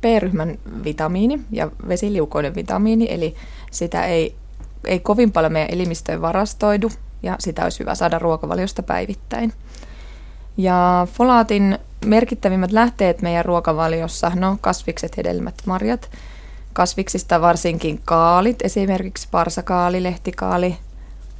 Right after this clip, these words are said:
ja ylipäätään vihreät kasvikset, missä sitä on runsaasti.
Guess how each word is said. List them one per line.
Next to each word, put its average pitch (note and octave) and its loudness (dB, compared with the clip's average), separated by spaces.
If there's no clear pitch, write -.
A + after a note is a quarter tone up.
ja G3+ 4
ylipäätään G#3+ 4
vihreät F3 0
kasvikset, - -6
missä F#3 -4
sitä F#3 -4
on F#3 -2
runsaasti. F#3+ -2